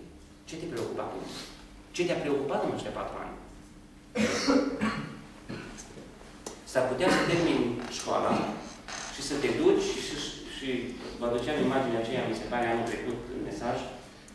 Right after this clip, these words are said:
să te pună olarul pe raft, să fii format,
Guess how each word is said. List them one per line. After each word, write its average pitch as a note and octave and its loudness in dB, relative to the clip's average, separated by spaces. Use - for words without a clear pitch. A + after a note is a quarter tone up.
să - -8
te - -2
pună - 4
olarul - 6
pe A#2 4
raft, - 8
să - -2
fii D3+ 6
format, C#3 8